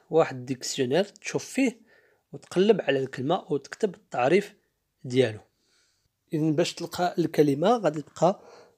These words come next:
آه، تطبق داكشي اللي شفناه في هاد الدرس. إذن غادي تقلب على أول حرف، مثلا نيف غادي تمشي للحرف ديال إن. دونك حرف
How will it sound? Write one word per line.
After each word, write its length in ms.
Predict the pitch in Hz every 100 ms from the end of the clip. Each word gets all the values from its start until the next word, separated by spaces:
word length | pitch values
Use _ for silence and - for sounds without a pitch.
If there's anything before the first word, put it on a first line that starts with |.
| _ 151
آه، 80 |
تطبق 520 | 143 - 135 165 165 139
داكشي 460 | 147 - - 180
اللي 260 | 165 147 151
شفناه 320 | - 165 156
في 180 | 147 143
هاد 80 | 131
الدرس. 300 | 127 - 175
إذن 180 | 143
غادي 200 | 165 160
تقلب 360 | - - 156 131
على 200 | 135 165 -
أول 280 | 208 226 190
حرف، 260 | - 143 - _ _ _ _ _ _ _ _ 151
مثلا 320 | 139 156 165
نيف 360 | 170 196 -
غادي 160 | 151 143
تمشي 320 | - 143 185
للحرف 440 | 175 - 175 - 139
ديال 260 | 135 170 _ _ _ _ _ -
إن. 260 | 160 127 - _ _ _
دونك 160 | 143 -
حرف 300 | - 160